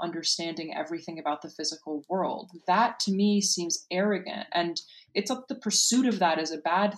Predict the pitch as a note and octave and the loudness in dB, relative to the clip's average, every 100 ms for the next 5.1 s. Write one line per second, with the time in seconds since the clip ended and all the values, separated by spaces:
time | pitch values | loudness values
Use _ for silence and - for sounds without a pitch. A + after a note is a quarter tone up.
0 | - - - - - - F3 - F#3 F3+ | -8 -12 -8 -6 -4 -4 -4 -2 -2 -2
1 | F3+ F3 F#3 F3+ - F3+ F3 E3 D#3 - | -2 0 -2 0 0 0 -2 -4 -4 -8
2 | _ _ _ _ - A3 G#3+ C#4 C#4+ G3+ | _ _ _ _ 4 8 8 6 4 2
3 | F3 F3+ G3+ - - - - F#3 G3 - | 2 2 2 0 -10 -10 -8 0 0 2
4 | G3+ G#3 G3+ G3+ G3+ G3 G#3 A#3 A#3 A3+ | 0 2 2 2 2 4 4 4 4 0